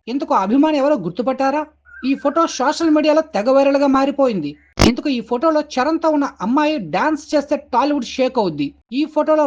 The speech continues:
రామ్ చరణ్ తో ఉన్న అమ్మాయి మరెవరో కాదు, ప్రముఖ కొరియోగ్రాఫర్ యానీ మాస్టర్. టాలీవుడ్ లో లేడీ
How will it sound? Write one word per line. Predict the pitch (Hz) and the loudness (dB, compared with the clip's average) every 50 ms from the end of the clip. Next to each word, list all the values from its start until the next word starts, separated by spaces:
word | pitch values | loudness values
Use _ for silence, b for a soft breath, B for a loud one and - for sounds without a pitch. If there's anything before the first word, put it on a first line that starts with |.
| 233 208 | 2 2
రామ్ | 208 269 302 294 294 | 2 2 2 0 0
చరణ్ | 302 294 294 285 285 | 0 0 0 0 0
తో | 277 262 | 0 0
ఉన్న | 262 254 - - - 190 | 0 -2 -4 -4 -2 0
అమ్మాయి | 233 269 294 302 302 240 | 2 2 2 2 2 0
మరెవరో | 202 180 185 214 254 277 269 269 233 | 0 0 0 0 2 0 0 2 0
కాదు, | 214 185 156 139 - _ - | 0 0 -2 -6 -8 _ -2
ప్రముఖ | 240 262 285 311 302 285 - - | 0 2 4 4 2 2 0 0
కొరియోగ్రాఫర్ | 254 277 285 285 240 277 277 277 277 285 269 - - - | 2 2 2 2 2 2 0 0 0 -2 -6 -6 -4 -2
యానీ | 254 294 294 294 254 | 0 2 4 4 2
మాస్టర్. | 233 208 - - - 170 151 - - _ _ _ _ - - | 2 0 -4 -4 -4 -4 -4 -4 -8 _ _ _ _ -4 0
టాలీవుడ్ | 240 240 277 311 330 311 269 302 | 2 2 2 2 0 0 2 2
లో | 311 277 226 | 2 4 4
లేడీ | 254 294 320 | 2 2 2